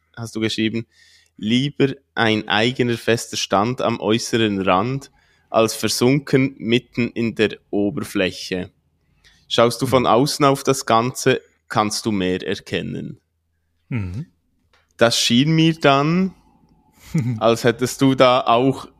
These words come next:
Speaker 1: <laughs> eigene Erfahrungen oder auch einen
Speaker 2: Ja.
Speaker 1: Blick auf diese Seite von
Speaker 2: Das
Speaker 1: außen.
Speaker 2: <laughs> Das klingt jetzt im Nachhinein so total, äh, poetisch, als hätte mich da die Muse geküsst. Und ich glaub, das war so ein Moment,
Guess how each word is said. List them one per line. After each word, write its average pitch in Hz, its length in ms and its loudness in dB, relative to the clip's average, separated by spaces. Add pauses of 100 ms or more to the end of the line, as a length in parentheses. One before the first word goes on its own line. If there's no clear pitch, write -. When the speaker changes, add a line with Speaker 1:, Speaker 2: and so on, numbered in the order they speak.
(120)
Speaker 1:
<laughs> - 260 0
eigene 135 560 2 (180)
Erfahrungen 113 880 2
oder 107 260 2
auch 117 140 -2
einen 110 380 -2
Speaker 2:
Ja. 110 120 -10
Speaker 1:
Blick 107 420 -4
auf 101 220 -6
diese 107 260 -8
Seite 101 580 -6 (340)
von 101 240 -8
Speaker 2:
Das 92 180 0
Speaker 1:
außen. - 460 -12 (240)
Speaker 2:
<laughs> - 760 -2
Das 127 180 -2
klingt 139 240 -2
jetzt 117 140 -4
im 110 100 -4
Nachhinein 107 400 -4
so 107 100 -6
total, 101 580 -4 (340)
äh, 101 240 0
poetisch, 113 680 0
als 101 140 -8
hätte 123 160 0
mich 120 160 -4
da 127 100 -4
die 107 120 -4
Muse 120 320 -2
geküsst. - 480 -6 (300)
Und 113 120 -4
ich 95 100 -6
glaub, 117 320 -6
das 123 280 -2
war 131 180 -2
so 123 180 -4
ein 117 60 -4
Moment, 110 580 -4